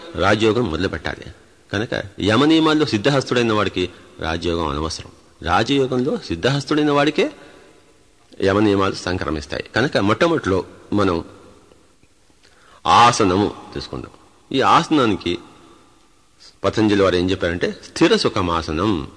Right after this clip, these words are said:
అన్నారు ఆయన. స్థిర సుఖమాసనం అంటే ఏ ఆసనమైనా తీసుకోండి,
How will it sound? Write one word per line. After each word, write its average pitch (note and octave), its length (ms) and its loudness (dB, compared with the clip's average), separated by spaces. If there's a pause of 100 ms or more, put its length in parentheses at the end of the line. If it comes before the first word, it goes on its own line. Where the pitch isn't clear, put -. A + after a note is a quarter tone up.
అన్నారు C#2 320 -6
ఆయన. - 120 -14 (1400)
స్థిర F#3 320 0
సుఖమాసనం G#2+ 680 2
అంటే F#2 480 -2 (2000)
ఏ C#3+ 240 6
ఆసనమైనా D3+ 580 2
తీసుకోండి, F#2+ 500 -2